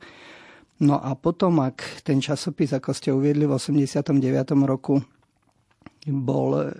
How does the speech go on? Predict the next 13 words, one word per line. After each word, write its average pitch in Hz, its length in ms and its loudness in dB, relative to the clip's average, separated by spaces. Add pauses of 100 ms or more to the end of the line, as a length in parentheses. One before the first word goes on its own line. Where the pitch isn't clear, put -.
(340)
vychádzal 135 560 -2
v, 123 80 -12 (240)
v - 80 -18
počte 135 320 -4
tisíc 117 320 -6
kusov, 170 480 -2
ale 127 240 0
začínal, 123 560 0
e, 117 80 -4 (320)
s - 80 -20
počtom 131 480 -2
päťsto - 400 -6
kusov. 160 400 -2